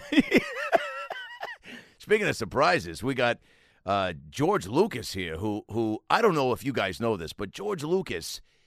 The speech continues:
is the guy behind Chewbacca. Not the guy who voiced him, but the guy who came up with Chewbacca. And George, I know it's a crazy story because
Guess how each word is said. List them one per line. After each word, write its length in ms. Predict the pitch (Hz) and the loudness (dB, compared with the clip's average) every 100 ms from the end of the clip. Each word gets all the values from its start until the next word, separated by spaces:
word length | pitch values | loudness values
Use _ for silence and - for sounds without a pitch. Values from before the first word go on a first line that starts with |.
| _ _ - | _ _ -4
is 200 | 135 104 | -4 -2
the 100 | 117 | -4
guy 400 | 87 143 151 143 | 0 2 4 2
behind 760 | 113 104 127 143 123 95 87 - _ _ | -2 -2 -2 0 0 -4 -8 -14 _ _
Chewbacca. 680 | - 123 113 131 127 - 64 - | -8 -4 0 2 0 -4 -12 -10
Not 220 | - 226 | -6 -4
the 80 | 254 | -2
guy 240 | 214 233 202 | 2 4 6
who 100 | 170 | 4
voiced 500 | 127 170 254 180 98 | 4 6 6 4 -6
him, 160 | 80 | -6
but 140 | 82 117 | -4 -2
the 100 | 131 | -2
guy 300 | 117 170 180 | 0 2 2
who 100 | 156 | 0
came 320 | - 151 156 | -2 -4 2
up 180 | 220 165 | 2 2
with 100 | 131 | -4
Chewbacca. 460 | 117 98 110 120 - - - | -2 -2 0 -2 -4 -8 -8
And 140 | 143 | -4
George, 200 | 151 226 190 | 0 2 2
I 60 | |
know 160 | 185 254 | 2 2
it's 100 | 202 | 0
a 60 | |
crazy 360 | - 185 175 139 | -2 0 0 -2
story 360 | 113 180 175 135 | -4 0 2 2
because 400 | 117 131 123 | 0 -2 -2